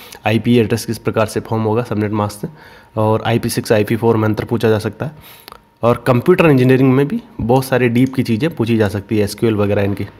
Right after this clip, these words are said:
माइक्रोवेव इंजीनियरिंग में वेवगाइड टाइप के क्वेश्चन बनेंगे, जो कि खास नहीं है, आप इनको कर सकते हैं। पावर इलेक्ट्रॉनिक्स में,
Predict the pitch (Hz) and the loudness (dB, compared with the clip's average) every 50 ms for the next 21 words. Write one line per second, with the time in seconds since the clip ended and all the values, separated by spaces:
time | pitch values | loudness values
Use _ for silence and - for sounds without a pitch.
0 | - - - - - - - - 113 117 120 123 120 123 135 131 135 135 127 120 | -20 -20 -20 -20 -20 -14 -6 0 2 4 4 4 4 4 4 4 4 4 4 4
1 | 123 127 127 127 131 131 127 123 123 120 117 117 110 123 120 - - 113 113 - | 4 4 4 4 4 4 4 4 4 4 4 4 4 2 2 2 2 -2 -2 -2
2 | 123 107 110 107 120 113 110 110 113 113 131 127 120 123 120 110 - - - 107 | -4 -4 -2 -2 0 0 0 0 0 0 0 0 0 0 -2 -2 -2 0 0 2
3 | 110 107 - 113 110 113 117 107 104 110 110 101 117 110 - 110 98 - 104 - | 2 0 -2 -4 -2 -2 0 -2 -2 -2 -4 -4 -4 -4 -4 -4 -4 -4 -6 -8
4 | - 110 127 147 151 - - - 110 127 135 135 131 127 131 - 123 123 123 - | -8 -8 -8 -8 -10 -6 0 2 4 4 6 4 2 2 2 2 0 0 0 0
5 | - 131 127 151 | -2 0 0 0